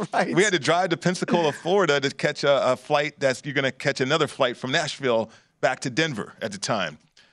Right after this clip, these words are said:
Speaker 2: On that flight from Pensacola to Nashville was the Tennessee Titans coaching staff.
Speaker 1: Okay.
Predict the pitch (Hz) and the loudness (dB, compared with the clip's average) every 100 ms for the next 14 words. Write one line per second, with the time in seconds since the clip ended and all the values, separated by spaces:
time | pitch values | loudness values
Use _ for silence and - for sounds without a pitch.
0 | _ - 180 185 165 - 156 147 135 - | _ 0 2 2 -2 -4 -2 0 -2 -8
1 | _ 127 113 135 135 127 139 135 123 110 | _ -8 -4 -6 -6 -8 -4 -2 -2 -4
2 | 110 147 151 117 113 123 107 104 107 110 | -2 -2 -4 -4 -4 -2 -4 -4 -8 -8
3 | 117 123 - 107 90 101 - - _ _ | -8 -10 -6 -6 -6 -10 -14 -18 _ _
4 | 127 - 90 - - - 120 135 135 | -6 -6 -10 -10 -12 -10 -8 -4 -4